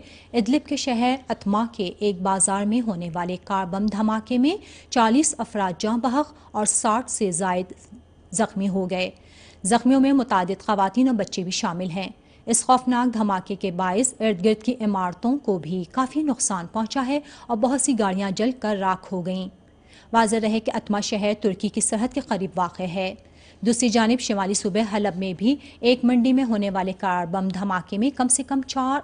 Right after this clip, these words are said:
عام شہری جاں بحق اور متعدد زخمی ہوئے ہیں۔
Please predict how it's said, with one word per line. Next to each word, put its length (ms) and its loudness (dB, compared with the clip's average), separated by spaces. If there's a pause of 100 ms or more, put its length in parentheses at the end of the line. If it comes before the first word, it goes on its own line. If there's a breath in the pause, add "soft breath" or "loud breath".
عام 220 -2
شہری 560 -4
جاں 220 -2
بحق 360 -6 (280 loud breath)
اور 260 2 (160)
متعدد 540 -2
زخمی 380 -4
ہوئے 220 -4
ہیں۔ 280 -6